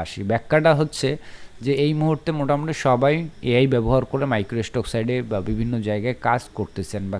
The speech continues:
ক্লায়েন্ট পারপাসেও কাজ করতেছেন। এখন কাজ করতে গিয়ে আপনার চাহিদাবোধ তৈরি হয়েছে যে আপনি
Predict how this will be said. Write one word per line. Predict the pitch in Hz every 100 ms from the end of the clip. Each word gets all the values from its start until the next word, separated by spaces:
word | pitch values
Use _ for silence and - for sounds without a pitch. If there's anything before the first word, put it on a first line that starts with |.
| -
ক্লায়েন্ট | 104 104 110
পারপাসেও | 113 104 127 131 - 104
কাজ | 87 -
করতেছেন। | 95 - - 95 - - -
এখন | - 107 117
কাজ | 123 - 151
করতে | 147 151 139
গিয়ে | 151 170 123
আপনার | 131 135 131 -
চাহিদাবোধ | 107 123 127 127 123 -
তৈরি | 123 123 127
হয়েছে | 127 - 147 143
যে | 131 131 131 - - - - 110
আপনি | -